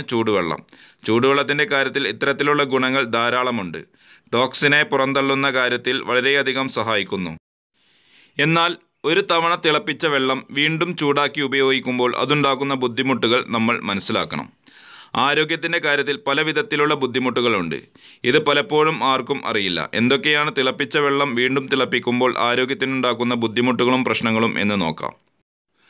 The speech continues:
ഒരു തവണ തിളപ്പിച്ച വെള്ളം വീണ്ടും ചൂടാക്കുമ്പോൾ അതിലടങ്ങിയിട്ടുള്ള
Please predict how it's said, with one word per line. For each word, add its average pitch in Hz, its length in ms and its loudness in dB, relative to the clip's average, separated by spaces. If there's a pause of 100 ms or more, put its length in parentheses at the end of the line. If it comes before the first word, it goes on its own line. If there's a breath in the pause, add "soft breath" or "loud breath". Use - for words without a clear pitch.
(240 soft breath)
ഒരു 139 180 4
തവണ 156 320 0 (160)
തിളപ്പിച്ച 143 480 -2
വെള്ളം 135 360 2 (100)
വീണ്ടും 135 440 0
ചൂടാക്കുമ്പോൾ 131 680 2 (120)
അതിലടങ്ങിയിട്ടുള്ള 139 800 0